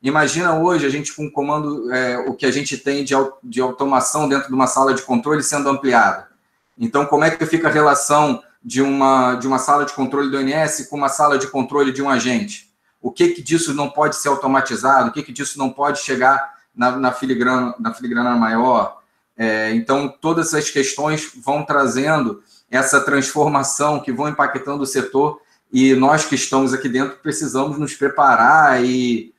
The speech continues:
e, e seguir com esse caminho, né? O O N S tem um papel fundamental de,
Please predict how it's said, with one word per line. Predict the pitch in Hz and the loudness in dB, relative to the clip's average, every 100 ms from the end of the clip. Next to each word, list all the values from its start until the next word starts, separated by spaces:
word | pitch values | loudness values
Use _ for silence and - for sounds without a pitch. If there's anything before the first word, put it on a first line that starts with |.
| _ _ _ _ | _ _ _ _
e, | 120 120 120 120 117 117 117 | 0 2 2 2 2 2 0
e | 131 | -2
seguir | - 139 127 170 | -2 -2 2 2
com | 165 | 2
esse | 139 - | -2 -4
caminho, | 139 127 117 110 107 | -2 2 4 2 0
né? | 117 - - _ _ | -4 -6 -14 _ _
O | 123 | 0
O | |
N | 135 | 2
S | 143 147 - 151 143 123 - _ _ _ _ _ | 2 0 -2 0 2 0 -2 _ _ _ _ _
tem | 139 151 | 0 0
um | 147 | -2
papel | - 165 147 151 | 0 0 0 -2
fundamental | 151 151 151 151 127 135 143 139 120 113 - | -4 -2 0 0 -4 0 2 2 -2 -6 -14
de, | 120 107 131 131 127 127 123 123 123 120 117 110 107 101 | -14 -6 -2 -2 -2 -2 -2 -2 0 0 2 0 -4 -10